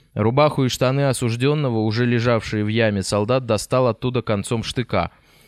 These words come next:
Рубаха была ужасно грязная, и осуждённый выстирал её в бодейке с водой. Когда он надел штаны и рубаху, оба, и солдат, и осуждённый, громко рассмеялись, ибо одежда была сзади разрезана вдоль.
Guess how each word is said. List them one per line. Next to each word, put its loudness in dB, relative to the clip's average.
Рубаха 2
была 2
ужасно 0
грязная, 2
и 0
осуждённый 0
выстирал 0
её 0
в -6
бодейке -2
с -6
водой. -2
Когда 2
он 2
надел 2
штаны 2
и 2
рубаху, 0
оба, 2
и 0
солдат, 0
и 0
осуждённый, -2
громко -2
рассмеялись, 0
ибо 0
одежда 0
была 0
сзади -2
разрезана -2
вдоль. -4